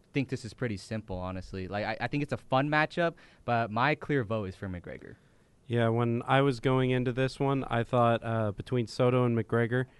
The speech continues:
Speaker 2: whichever one was gonna be there, um, was probably gonna win. But Travis has made a case, like, throughout this entire thing, especially with catching Kelsey. Oof. Like,
Speaker 1: That's
Speaker 2: that I,
Speaker 1: hilarious.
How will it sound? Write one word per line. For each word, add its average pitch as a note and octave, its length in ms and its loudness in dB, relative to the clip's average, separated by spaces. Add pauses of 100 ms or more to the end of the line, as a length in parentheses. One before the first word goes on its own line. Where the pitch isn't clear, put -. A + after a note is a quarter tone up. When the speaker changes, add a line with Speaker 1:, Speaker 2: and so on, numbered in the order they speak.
(720)
Speaker 2:
whichever G3 400 8
one D#3 380 8 (180)
was A2+ 180 -2
gonna C3 220 4
be B2 140 4
there, A#2 340 6 (120)
um, G#2+ 520 0 (320)
was F2+ 180 -10
probably A2+ 540 0
gonna G#2+ 240 2
win. G#2+ 340 0 (720)
But A2+ 440 4
Travis D3 460 2
has C3 120 2
made A#2+ 220 2
a A2+ 60 -2
case, A2 520 -2 (120)
like, G#2 240 -2
throughout A2 320 0
this G#2 160 -6
entire G#2 320 -2
thing, G2 240 -6
especially - 440 -2
with F#2 140 -10
catching B2 360 -4
Kelsey. G#2+ 500 -6
Oof. A2+ 400 -4 (520)
Like, C3+ 220 6
Speaker 1:
That's C#3 120 8
Speaker 2:
that - 20 8
I, C#3+ 100 8
Speaker 1:
hilarious. F2 340 -6